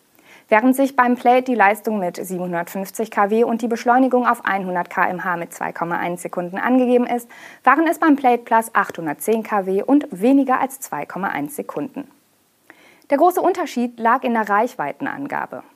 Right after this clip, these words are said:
Mit der achtzehn sechshundertfünfziger Batterie kommt das Model S Plaid auf von Tesla geschätzte sechshundertachtundzwanzig Kilometer,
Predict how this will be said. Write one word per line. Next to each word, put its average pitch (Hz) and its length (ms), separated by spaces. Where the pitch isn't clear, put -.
Mit 170 200
der 170 160
achtzehn 240 360
sechshundertfünfziger 277 680
Batterie 247 480
kommt 277 240
das 285 140
Model 226 240
S 185 220
Plaid 196 340
auf 190 160
von 175 220
Tesla 254 340
geschätzte 202 500
sechshundertachtundzwanzig 185 1160
Kilometer, 180 580